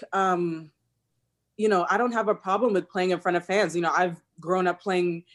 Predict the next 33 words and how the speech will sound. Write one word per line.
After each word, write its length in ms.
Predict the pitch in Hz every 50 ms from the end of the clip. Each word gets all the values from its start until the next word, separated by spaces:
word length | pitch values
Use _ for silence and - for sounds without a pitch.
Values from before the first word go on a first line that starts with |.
| _ _
in 120 | - 170
I 100 | 160 160
T 180 | 156 - - 156
F 200 | 170 220 233 -
events 360 | 214 190 220 220 214 208 208
and 120 | - 160 160
lower 240 | 165 180 190 190
level 260 | 185 196 196 190 190 190
events, 340 | 185 - 190 185 180 180
so 140 | - 190 170
it's 100 | 170 175
something 280 | - 247 233 - 202 185
I'm 160 | 196 - 196
used 220 | 202 214 240 -
to. 60 | - 196
Maybe 220 | 180 185 196 196
the 80 | 185 175
top 300 | - - 190 190 - -
players, 400 | 202 185 180 175 170 170 - - _ _ _ _ _ _ _ -
you 40 |
know, 140 | 185 185 180
maybe, 320 | 170 170 180 185 170 185 175
maybe 220 | 175 175 175 170
a 60 | 170
little 140 | 170 175 165
bit 200 | 165 165 165 -
strange 340 | - - 196 170 175 175 -
for 140 | - 180 151
them, 260 | 170 254 262 226 202
but 160 | 170 170 165 - 151
I 60 | 185
think 300 | 180 - 277 339 349 349 -
they, 360 | 226 214 208 202 196 202